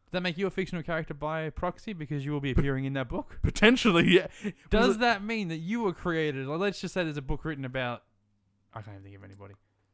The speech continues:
Speaker 1: Your brother.
Speaker 2: Yep.
Speaker 1: There's a book written about your brother. Does that mean we're all fictional characters because your brother is a fictional character and we're just side people?
Speaker 2: Potentially, or alternatively, maybe we were real people, and then just the book needed a family,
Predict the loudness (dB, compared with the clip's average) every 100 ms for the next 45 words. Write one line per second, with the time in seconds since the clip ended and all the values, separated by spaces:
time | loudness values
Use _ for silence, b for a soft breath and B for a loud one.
0 | _ _ _ _ _ _ _ -8 -4 -4
1 | -6 -12 _ -2 -2 0 -2 -2 -4 -4
2 | -6 -6 -8 -10 -18 _ _ _ _ -6
3 | -2 0 0 2 2 2 -2 -2 -4 -4
4 | -4 -6 -6 -2 -2 -4 -4 -2 -2 -2
5 | -4 -4 -4 -6 -4 -4 -4 -6 -6 -4
6 | -4 -6 -6 -8 -10 -18 -20 _ _ -8
7 | -8 -6 -8 -8 -12 -6 -4 0 -2 0
8 | -2 2 2 2 0 0 -4 -4 -2 0
9 | 0 -2 0 2 2 0 -6 -2 -2 0
10 | -2 0 -2 -4 -10 b b b -2 0
11 | 0 0 0 -2 -4 0 0 0 -2 -2
12 | -6 _ -6 -4 0 0 -2 -6 -10